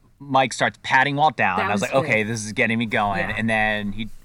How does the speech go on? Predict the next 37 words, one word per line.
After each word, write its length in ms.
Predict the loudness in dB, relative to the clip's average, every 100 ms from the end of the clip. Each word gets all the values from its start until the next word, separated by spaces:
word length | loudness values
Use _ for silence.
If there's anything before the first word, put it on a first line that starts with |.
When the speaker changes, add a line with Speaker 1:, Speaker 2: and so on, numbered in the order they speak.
| -8
Speaker 1:
gets 160 | -6
some 100 | -2
light 220 | -2 -2
bondage 360 | 0 -2 -2 -8
in 80 | -4
there, 340 | -2 0 0 -2
and 160 | -4
then 400 | -2 -4 -4 -8 -4
I 180 | -4
was, 440 | -4 -8 -10 -10 -12
yeah, 140 | -10 -12 -12 _ _
then 100 | 0
I 60 | 0
was 100 | -2
finished. 460 | -8 -8 -12 -18 _ _
Speaker 2:
Uh, 300 | -2 -2 -4 -6
<laughs> 80 | -4
well, 300 | 2 2 2
'cause 220 | -2 -4
Mike 380 | -2 -4 -6 -14 -20
turns 500 | -8 -4 -4 -4 -8 -10
and 280 | -8 -8 -10 _ -20 -20 _
from 240 | -2 0
behind 640 | 0 -2 -4 -8 -8 -10 -8
Walt, 400 | -2 -2 -2 -8 _ _ _ -10
pats 260 | -8 -8 -6
down 180 | -8
his 160 | -8 -10
chest, 340 | -8 -8 -8 -12
and 140 | -12
just 180 | -10 -10
tweaks 220 | -8 -8 -8
his 120 | -10
nipples 320 | -8 -10 -10
a 60 | -10
little 300 | -10 -8 -10
bit. 280 | -12 -18